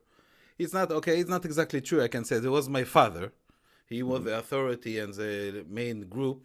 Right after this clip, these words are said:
Speaker 1: main, uh, you know, and he was, uh, he was a son of entrepreneur already,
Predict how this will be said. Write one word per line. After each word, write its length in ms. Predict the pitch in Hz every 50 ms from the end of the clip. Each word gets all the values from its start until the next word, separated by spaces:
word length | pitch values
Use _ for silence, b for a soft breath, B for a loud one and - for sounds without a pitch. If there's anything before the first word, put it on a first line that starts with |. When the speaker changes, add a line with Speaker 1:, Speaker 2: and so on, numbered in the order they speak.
| -
Speaker 1:
main, 320 | - 107 113 120 120 123 113
uh, 40 | 107
you 140 | 104 107
know, 260 | 104 110 107 101 98 b b b b b b b b b b b b b b b -
and 140 | 104 120 123
he 180 | 135 165 175
was, 420 | 165 143 151 151 151 143 131 123 123
uh, 420 | 120 117 113 113 110 107 107 110 110 b b b b b b -
he 140 | 110 123
was 200 | 127 127 131 117
a 120 | 120 117 117
son 300 | 117 - 147 143 139 131
of 120 | 110 98
entrepreneur 680 | 110 92 90 107 101 - 113 101 110 113 107 92 92
already, 360 | 90 90 90 92 95 95 101